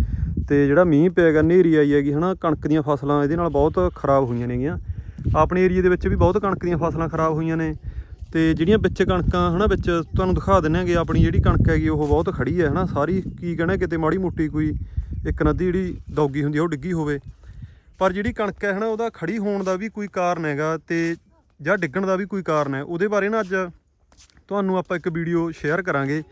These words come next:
ਜਿਨ੍ਹਾਂ ਨਾਲ ਮਿਲਾ ਰਿਹਾ ਉਹ ਨਾ ਕੋਈ ਹੋਰ ਨਹੀਂ, ਉਹ ਮੇਰੇ ਪਿਤਾ ਸ਼੍ਰੀ ਜੀ ਨੇ, ਹਨਾ। ਉਹਨਾਂ ਨਾਲ ਆਪਾਂ ਗੱਲ ਕਰਾਂਗੇ, ਉਹਨਾਂ ਨੂੰ ਆਪਾਂ ਪੁੱਛਾਂਗੇ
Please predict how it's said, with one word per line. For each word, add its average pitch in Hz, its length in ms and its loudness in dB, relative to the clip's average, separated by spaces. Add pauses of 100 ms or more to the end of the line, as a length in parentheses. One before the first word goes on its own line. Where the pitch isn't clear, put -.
(460)
ਜਿਨ੍ਹਾਂ 165 220 2
ਨਾਲ 208 140 4
ਮਿਲਾ 185 260 4
ਰਿਹਾ 170 140 2
ਉਹ 175 200 2
ਨਾ 214 260 2
ਕੋਈ 190 140 0
ਹੋਰ 165 220 2
ਨਹੀਂ, 147 100 2
ਉਹ 170 80 0
ਮੇਰੇ 160 180 2
ਪਿਤਾ 156 240 0
ਸ਼੍ਰੀ 156 220 0
ਜੀ 151 100 0
ਨੇ, 131 120 0
ਹਨਾ। 160 160 0
ਉਹਨਾਂ 185 200 2
ਨਾਲ 196 120 4
ਆਪਾਂ 170 200 2
ਗੱਲ 151 200 2
ਕਰਾਂਗੇ, 139 220 0
ਉਹਨਾਂ 147 140 2
ਨੂੰ 180 100 0
ਆਪਾਂ 170 160 -4
ਪੁੱਛਾਂਗੇ 143 420 -2